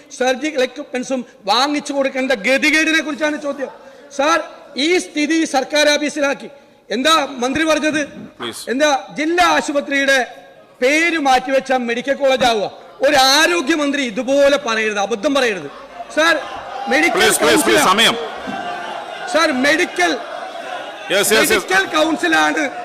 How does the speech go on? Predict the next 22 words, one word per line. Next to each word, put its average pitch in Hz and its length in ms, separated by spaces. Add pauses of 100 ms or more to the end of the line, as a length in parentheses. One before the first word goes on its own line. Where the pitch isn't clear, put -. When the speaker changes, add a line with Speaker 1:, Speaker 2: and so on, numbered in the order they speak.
(380)
Speaker 1:
മെഡിക്കൽ 311 360
കോളേജിന് 302 380
അംഗീകാരം 294 460
കൊടുക്കുന്നത്. 269 380 (640)
സാർ, 330 260 (200)
ഒരു 330 280
ജില്ലാ 330 420
ആശുപത്രിയുടെ 285 1120 (200)
ബോർഡ് 320 460
മാറ്റി 285 420
മെഡിക്കൽ 269 480
കോളേജ് 277 360
എന്ന് 269 140
വെക്കാൻ 254 420 (500)
ഇന്ത്യൻ 285 400
മെഡിക്കൽ 277 340
കൗൺസിൽ 269 380
മെഡിക്കൽ 269 400
കോളേജിന് 277 500 (300)
അംഗീകാരം 320 680
തരുമെന്ന് 302 340
പറഞ്ഞ 285 200